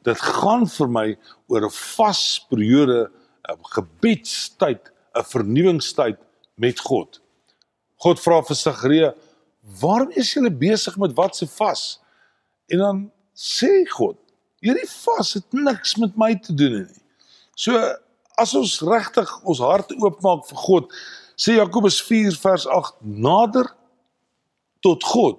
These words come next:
en hy sal tot jou nader." En dit is wat ons opgewonde maak om in hierdie reeks te kan ingaan en te kan sê, "Ons gaan fokus op God se woord."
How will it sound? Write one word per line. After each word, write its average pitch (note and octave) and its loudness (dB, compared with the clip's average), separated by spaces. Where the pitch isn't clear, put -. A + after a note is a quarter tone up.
en G3+ 2
hy D3+ 0
sal G#3+ 0
tot A2 -8
jou D3+ 4
nader." A#2 -2
En F3+ 2
dit A#3+ 0
is G3+ 2
wat G3+ -2
ons F3+ -2
opgewonde G3 2
maak D#3+ 0
om D3+ 0
in C#3+ 2
hierdie F#3+ 4
reeks F3+ 2
te - -4
kan D3+ 0
ingaan E3 2
en C#3+ -2
te F3 2
kan E3 0
sê, G#3 0
"Ons G#3+ 2
gaan E3 0
fokus - -2
op C#3 -2
God - -2
se B2 -2
woord." F#2+ -6